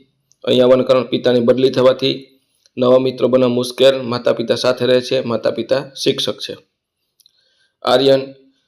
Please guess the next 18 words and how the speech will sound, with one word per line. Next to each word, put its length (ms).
જુનાગઢથી 640
આવ્યા 200
છે, 200
પિતા 460
કામે 240
આવવાથી, 460
ભાષાની 400
મુશ્કેલી, 600
સાથે 380
રહે 160
છે, 240
ખેતીકામ. 560
માનવ 480
રાજકોટ, 540
માતા 260
પિતાની 340
બદલી 260
થવાથી, 440